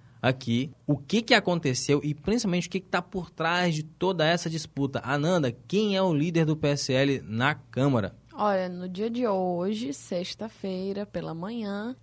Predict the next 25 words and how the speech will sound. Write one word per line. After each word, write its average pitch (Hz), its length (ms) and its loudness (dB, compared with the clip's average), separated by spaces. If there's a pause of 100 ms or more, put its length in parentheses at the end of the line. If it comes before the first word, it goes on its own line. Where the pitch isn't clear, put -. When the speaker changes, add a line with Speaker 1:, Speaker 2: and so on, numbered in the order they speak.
Speaker 2:
agora 208 580 8
é 208 220 6
novamente 220 640 0
o 226 60 -2
delegado 220 500 2
Valdir. 220 640 0
Speaker 1:
Delegado 160 500 6
Valdir, 156 640 0
que 170 260 -2
já 156 320 8
tá 170 300 4
aí 160 240 6
no 170 300 4
Museu 165 480 6
da 196 160 8
Internet, 165 500 2
de 147 60 0
uma 156 160 4
entrevista 156 400 2
maravilhosa 156 500 6
que - 80 0
ele 151 140 4
deu 143 180 6
no 143 100 4
YouTube 139 480 2